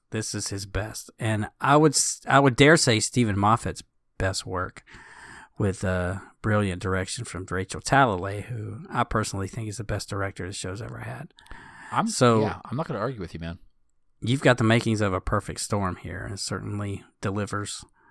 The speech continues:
Speaker 2: Yeah, yeah, a hundred percent. Um, and, and I actually think that Hell Bent, even though it's just like any kind of typical Moffat two-parter, it, it's a, it's a vastly different
Speaker 1: Mm-hmm.
Speaker 2: story. It's not bad.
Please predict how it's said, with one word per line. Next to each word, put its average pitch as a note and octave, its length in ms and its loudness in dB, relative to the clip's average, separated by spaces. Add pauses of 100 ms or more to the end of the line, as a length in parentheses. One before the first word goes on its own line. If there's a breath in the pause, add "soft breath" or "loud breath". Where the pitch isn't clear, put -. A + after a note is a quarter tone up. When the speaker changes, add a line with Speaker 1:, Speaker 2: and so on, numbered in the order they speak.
(180 soft breath)
Speaker 2:
Yeah, G2+ 180 -2 (140)
yeah, B2+ 200 -2 (240)
a C3 60 0
hundred F#3 180 2
percent. - 340 0 (340 loud breath)
Um, G#2+ 340 0
and, C#3 320 -2
and D3 140 2
I F3 100 4
actually A#3 260 -4
think C#3 340 -2
that B2 320 -2
Hell D#3 200 0
Bent, A#2+ 360 2 (480)
even D#3+ 260 0
though C3+ 120 4
it's - 300 0
just E3 240 -2
like C3+ 100 -2 (100)
any C#3+ 180 -2
kind A#2 240 2
of G2 80 -4
typical A#2 320 0
Moffat F#2+ 400 4
two-parter, F#2 480 0
it, C2+ 80 -8
it's - 180 -8
a, G2 60 -6 (160)
it's - 140 -6
a B2 40 0
vastly F2 720 -2
different F2+ 480 -4 (400 loud breath)
Speaker 1:
Mm-hmm. G#2 120 -2
Speaker 2:
story. G2 480 2 (240 soft breath)
It's - 100 -10
not F4 160 6
bad. B3 300 2